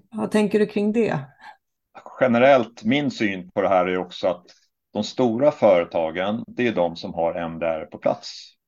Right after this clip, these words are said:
Speaker 2: nu. Men det är inte de som tar fram de innovativa produkterna. De tar fram förbättring av redan existerande produkter som visserligen kör små steg framåt för patientsäkerhet och patient, eh, eh, ja,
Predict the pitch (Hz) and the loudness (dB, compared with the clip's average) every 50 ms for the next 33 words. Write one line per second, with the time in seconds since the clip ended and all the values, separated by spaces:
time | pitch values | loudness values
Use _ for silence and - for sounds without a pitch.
0 | _ _ - 80 82 - 170 _ _ _ _ _ _ _ _ _ _ _ _ _ | _ _ -12 -10 -10 -10 -12 _ _ _ _ _ _ _ _ _ _ _ _ _
1 | _ _ _ - 107 107 107 101 104 101 101 - 95 - _ - - - 107 107 | _ _ _ 0 2 4 4 4 2 -2 -6 -10 -18 -20 _ -10 -2 0 0 0
2 | 107 107 - 127 120 - 123 123 123 113 101 - - 92 87 95 90 - 98 90 | 0 -2 -4 -6 -2 2 2 4 4 2 0 -4 -8 -12 -12 -12 -8 -4 -4 -4
3 | 87 87 87 - 87 87 95 95 87 85 85 85 82 85 - - 87 85 85 85 | -4 -6 -8 -8 -8 -8 -8 -8 -8 -6 -6 -6 -6 -8 -8 -10 -10 -8 -8 -10
4 | 85 _ - 117 120 113 - - _ - - - - 90 92 98 95 - 104 - | -10 _ -10 -8 -8 -8 -10 -16 _ -14 -12 -12 -8 -6 -6 -6 -4 -4 -6 -4
5 | - - 90 87 85 82 - 95 82 90 101 104 - _ _ - 98 92 87 85 | 0 0 2 2 0 -4 -8 -8 -2 -2 -2 -2 -4 _ _ -10 -8 -6 -4 -4
6 | 85 85 82 85 87 85 85 - - 110 _ 131 123 113 101 92 87 - 87 80 | -2 -4 -4 -4 -4 -6 -10 -12 -14 -10 _ -2 -2 0 -2 -2 -4 -10 -10 -10
7 | 80 - - _ 87 - - 90 85 82 - - 110 117 120 107 110 101 95 92 | -10 -14 -12 _ -12 -10 -8 -8 -8 -8 -6 -4 -2 -2 0 2 2 0 0 0
8 | 90 - - _ _ _ _ - - - - 104 95 92 87 87 - - - 110 | -6 -12 -18 _ _ _ _ -20 -18 -6 -2 -2 0 0 -2 -6 -8 -6 -4 -2
9 | 101 95 92 87 87 - - - 131 123 107 95 85 - 92 87 80 80 80 80 | -2 0 -2 -2 -4 -4 -4 -4 0 0 0 0 -2 -2 -2 -2 -2 -2 -6 -12
10 | - - - 87 - 98 90 87 85 _ _ _ _ _ _ _ _ - - - | -12 -12 -12 -8 -6 -6 -6 -6 -8 _ _ _ _ _ _ _ _ -8 -4 -4
11 | 90 82 - 87 80 _ 90 98 92 87 87 90 90 - 85 - - 87 85 82 | -4 -4 -4 -10 -10 _ -4 -2 -2 -2 -4 -6 -12 -12 -12 -6 -6 -6 -6 -6
12 | 82 _ _ - 85 85 82 80 - - _ 50 50 50 50 50 - _ _ _ | -12 _ _ -10 -6 -6 -6 -6 -8 -12 _ -10 -8 -8 -8 -10 -12 _ _ _
13 | _ _ _ _ _ _ - - - - | _ _ _ _ _ _ -2 -2 -2 -2